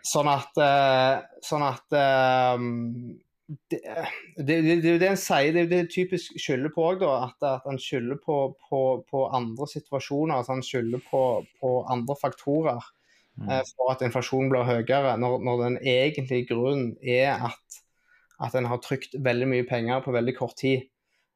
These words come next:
Speaker 1: eh, og
Speaker 2: Ja,
Speaker 1: ut-
Speaker 2: kanskje vi burde kalt det noe annet enn inflasjon? Kanskje vi burde kalt det levekostnadsdifferanse eller noe sånt? Altså, at det, det handler om, eh, hvor dyrt er det å leve nå, og hvor dyrt er det å kjøpe varer og tjenester sammenlignet med, eh,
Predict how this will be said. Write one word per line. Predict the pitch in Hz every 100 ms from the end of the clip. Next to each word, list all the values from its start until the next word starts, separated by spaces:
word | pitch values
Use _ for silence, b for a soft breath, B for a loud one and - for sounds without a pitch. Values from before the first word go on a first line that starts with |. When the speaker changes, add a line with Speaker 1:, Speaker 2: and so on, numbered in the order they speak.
| _
Speaker 1:
eh, | 123 120 107
og | 131 120
Speaker 2:
Ja, | 120
Speaker 1:
ut- |
Speaker 2:
kanskje | 139 127
vi | 131
burde | 123 117
kalt | 110 101 -
det | 117
noe | 113
annet | 95 98 104
enn |
inflasjon? | 101 - 117 123
Kanskje | 123 117 113
vi | 110
burde | 113
kalt | - 101 -
det | 117 113 117
levekostnadsdifferanse | 110 95 90 92 - 101 98 95 - 104 - 104 104 -
eller | 107 110
noe | 123
sånt? | 127 123
Altså, | 117 117 B B B B
at | 110 -
det, | 113 113 110 107
det | 113
handler | 110 104 107
om, | 110 104 B B B B
eh, | - 113 110 104 101 b b _
hvor | 110 117 113 107
dyrt | 107 -
er | 101 101
det | 107
å |
leve | 107 95 95
nå, | 101 117 113
og | 104 98 -
hvor | 113 110
dyrt | 110 -
er | 107 107
det |
å | -
kjøpe | 107 95 - 101
varer | 98 92 98
og |
tjenester | 107 101 104 - 113 104
sammenlignet | - 101 98 95 98 101
med, | 101 101 101 107
eh, | 104